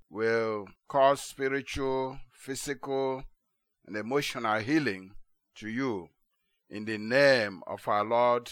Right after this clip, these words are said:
and Savior Jesus Christ. I am taking my Bible reading from the book of Jude, verse one to verse four. The book of Jude,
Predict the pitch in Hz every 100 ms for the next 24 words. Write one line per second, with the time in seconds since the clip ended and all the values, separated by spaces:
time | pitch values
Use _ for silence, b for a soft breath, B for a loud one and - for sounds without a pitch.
0 | - 104 101 - 117 113 113 107 98 117
1 | 95 101 - 104 92 76 - - 107 123
2 | 123 180 175 180 175 151 123 147 156 160
3 | 156 147 147 147 - 131 123 117 139 135
4 | - 120 110 143 127 123 131 - - 98
5 | 107 - 123 131 120 120 139 - 110 113
6 | 117 - 120 90 - _ - 92 131 127
7 | 117 104 113 139 139